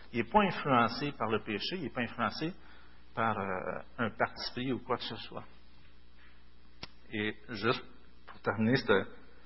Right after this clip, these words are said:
cette parenthèse-là de la description de Jésus, on voit que qu'est-ce que Jésus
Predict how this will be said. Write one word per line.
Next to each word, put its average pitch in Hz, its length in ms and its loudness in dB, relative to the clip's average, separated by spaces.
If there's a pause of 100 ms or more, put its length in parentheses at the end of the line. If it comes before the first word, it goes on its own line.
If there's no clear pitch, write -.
(480)
cette - 220 0
parenthèse-là 107 720 6
de 127 60 2
la 101 80 4
description 113 560 0
de 113 60 2
Jésus, 113 460 0 (600)
on 117 140 4
voit 135 280 6
que 139 380 4 (720)
qu'est-ce 165 220 0
que 131 100 2
Jésus 117 400 0